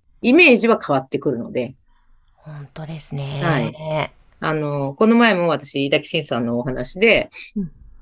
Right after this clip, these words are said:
Speaker 1: お金がない、お金がないって言ってたら、もう絶対お金はないですよ。
Speaker 2: うん。
Speaker 1: 時間がない、時間がないって言ったら、それは時間はないですよ。
Speaker 2: うん、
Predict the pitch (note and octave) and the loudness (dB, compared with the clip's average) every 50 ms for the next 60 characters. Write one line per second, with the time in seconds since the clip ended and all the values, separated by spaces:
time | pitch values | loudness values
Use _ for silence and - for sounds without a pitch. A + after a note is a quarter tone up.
0 | - _ - - G3 F#3+ A3+ A#3+ C#4+ D4 D4 C#4 C#4+ C#4+ C#4+ B3+ F#3+ E3 - F3 | -20 _ -2 -2 -2 0 2 4 4 6 6 6 6 6 6 6 4 4 4 2
1 | F#3 F#3 F#3 F#3+ F#3+ F3+ D3+ - - B2+ C3 C3 - C#3 B2+ A#2 A2+ A#2+ B2 A2+ | 2 4 4 4 2 2 0 0 -2 -2 -2 -2 -2 0 0 0 0 0 -2 -2
2 | D3 C#3+ - G3+ F#3 G3 G3 F#3+ F3+ C#3+ B2 C3+ D3+ D#3 D3+ D#3+ - - - - | -2 2 4 4 4 4 4 2 4 2 2 0 0 -2 -4 -6 -12 -12 -14 -16
3 | _ _ _ _ _ _ _ _ _ - F3 F3 F3+ F3 F3 F3+ G3 F#3+ E3+ D#3 | _ _ _ _ _ _ _ _ _ -6 -4 -2 0 2 2 2 2 2 0 -2
4 | D3 C#3+ - - _ - - _ _ _ - - - F3+ G#3+ - B3+ D4 E4 D#4 | -6 -10 -14 -18 _ -20 -20 _ _ _ -20 -8 -2 -2 0 2 6 6 8 8
5 | D4+ D#4 D#4 D4+ G#3 E3+ F#3+ G#3+ G#3+ A3+ G#3+ A3+ A3 - D3+ C#3 C#3+ - G#3+ F#3 | 8 8 8 8 6 6 4 6 6 6 6 6 4 4 0 0 2 4 2 2
6 | C#3+ D3+ E3+ - A#3+ G#3 B2+ A2+ C3+ D3 D#3+ D#3+ A#2+ A2+ - - - - - - | 2 2 2 4 4 4 4 0 0 2 2 2 2 0 -4 -12 -18 -18 -10 -6
7 | F#3 E3+ D#3 C#3+ | -4 -4 -4 -4